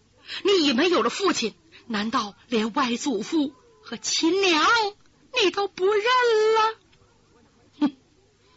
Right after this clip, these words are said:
我哪来亲人？我生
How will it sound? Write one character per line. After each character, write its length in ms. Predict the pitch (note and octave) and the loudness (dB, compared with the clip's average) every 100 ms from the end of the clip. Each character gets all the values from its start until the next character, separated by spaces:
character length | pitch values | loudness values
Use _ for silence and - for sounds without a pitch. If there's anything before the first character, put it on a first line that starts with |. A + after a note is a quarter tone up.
| _ _ - _ _ A4+ - _ _ _ _ _ _ | _ _ -20 _ _ _ -20 _ _ _ _ _ _
我 140 | G3+ A#3 | -2 0
哪 160 | C3 | 0
来 100 | D3+ | -2
亲 260 | F3+ F#3 D#3 | -2 0 -2
人？ 160 | C#3+ A2 - - _ _ _ _ _ _ | -2 -8 -12 -20 _ _ _ _ _ _
我 520 | - A#3+ B3 C#4+ C#4+ - | -4 2 4 4 2 2
生 240 | - | 0